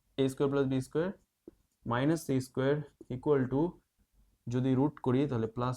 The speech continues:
মাইনাস রুট টু এ বি, ডাইরেক্ট লিখলাম, স্কয়ার ছিল রুট হয়ে চলে গেছে, ঠিক আছে? তাহলে ঘটনা যেটা দাঁড়ালো সেটা হচ্ছে আমি এ বিটাকে নিচে নিয়ে আসি, হ্যাঁ, এ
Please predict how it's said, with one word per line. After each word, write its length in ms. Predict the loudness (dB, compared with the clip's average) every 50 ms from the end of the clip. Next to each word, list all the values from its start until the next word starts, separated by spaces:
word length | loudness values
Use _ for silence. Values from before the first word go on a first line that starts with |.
| -4 -4
মাইনাস 240 | -2 -2 -2 -2 -2 -2
রুট 140 | -2 -2 -2 -6 _ _ _ 2
টু 100 | 4 4 4 2 -2 -6 -14 _ _ _ _ _ _ _ _ _ _ _ -14 -6 -2 0
এ 20 | 0 0 0
বি, 100 | 0 0 -2 -2 _ _ _ _ _ -20 _ _ _ _ -2 2
ডাইরেক্ট 240 | 2 4 4 4 2 0
লিখলাম, 260 | -2 -4 -6 -8 -10 -12 -20 _ _ _ _ _ _ _ _ _ -20 -10
স্কয়ার 200 | -2 0 0 0 0 -2
ছিল 140 | -2 -2 0 0 0 0
রুট 140 | -2 0 2
হয়ে 120 | 2 2 0 0 _ _ _ _ _ _ _ _ _ _ 2
চলে 140 | 4 6 6 4
গেছে, 180 | 4 0 -6 -14 -16 -16 _ _ _ _ _ -2
ঠিক 100 | 0 0 0
আছে? 120 | 0 0 -4 -4
তাহলে 160 | -2 -2 -2 -2 -2 -2
ঘটনা 280 | -2 -2 0 0 0 0 0
যেটা 220 | 0 -2 2 4 4 6 4 4 2 -2 -8 -6 -2 2
দাঁড়ালো 360 | 2 4 4 4 2 2 -2 -4 -4 -6
সেটা 160 | -4 -4 -2 -4
হচ্ছে 200 | -4 -6 -6 -6 -6 -6 -8 _ _ _ _ _ _ -8 -4
আমি 100 | -4 -4 -2 -2 0
এ 20 | 2
বিটাকে 260 | 2 2 2 0 0 0 0
নিচে 160 | 0 -2 -2 -2
নিয়ে 120 | -4 -4 -6
আসি, 140 | -10 -12 -16 -16 _ -8
হ্যাঁ, 180 | -6 -6 -6 -6 -8 -12 -18 _ _ _ _ _ _ _ _ _ _ _ _ _ _ -20 _ _ _ _ _ _ _ _ _ _ _ _ _ _ _ _ -20 -20 _ _ _ _ _ -12 -6 -4
এ 20 | -4